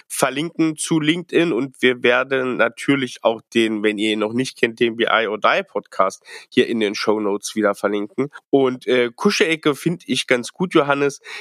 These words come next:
Ich bin nämlich total gespannt auf eine Antwort von Andreas. Denn im Vorgespräch frage ich ja immer schon, „Trinkst du Wein?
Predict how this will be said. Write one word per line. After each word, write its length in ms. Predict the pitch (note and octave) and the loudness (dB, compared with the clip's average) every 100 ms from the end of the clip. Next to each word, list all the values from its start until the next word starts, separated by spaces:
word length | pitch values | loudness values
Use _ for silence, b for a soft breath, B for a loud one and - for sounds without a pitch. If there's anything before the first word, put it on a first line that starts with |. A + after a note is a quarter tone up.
| B | B
Ich 160 | E3 - | 0 2
bin 140 | G3+ | 0
nämlich 240 | F#3+ D3+ - | 2 -2 -4
total 340 | B2+ C#3+ C3+ | -2 0 -2
gespannt 400 | B2 - C3+ C#3+ | -4 -4 -4 -2
auf 180 | A2+ - | -4 0
eine 80 | E2+ | 0
Antwort 340 | E3 - - | 0 -4 -6
von 160 | - F2+ | -4 -4
Andreas. 520 | - - A2 - - B B B - | -2 0 0 -2 -12 B B B 0
Denn 280 | B2+ C3 B2+ _ _ _ _ _ | 0 -4 -8 _ _ _ _ _
im 100 | B2 | -2
Vorgespräch 580 | A#2 D#3 F3+ - - A#2+ | 2 2 2 -2 -2 -2
frage 280 | - G#2 C#3+ | 0 -2 0
ich 60 | B2+ | 0
ja 80 | G#2 | 2
immer 180 | A2+ | 0
schon, 400 | A2 A2 A2 A2 A2 _ | 0 -2 -2 -4 -8 _
„Trinkst 380 | - C3 E3+ - | -2 0 -2 -4
du 100 | A#2 | 0
Wein? 480 | A2 G#2+ A2 A2+ | 2 2 -2 -4